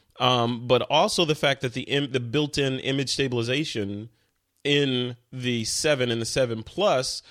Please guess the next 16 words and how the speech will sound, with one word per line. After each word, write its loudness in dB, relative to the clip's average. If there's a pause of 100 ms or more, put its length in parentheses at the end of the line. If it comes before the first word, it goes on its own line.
(160)
were 2
conflicting -2
with -2
the -4
image -2
stabilization -2
in -2
the -4
Osmo -2 (260)
and -4
kind 0
of -6
canceling -2
each -4
other 0
out. -6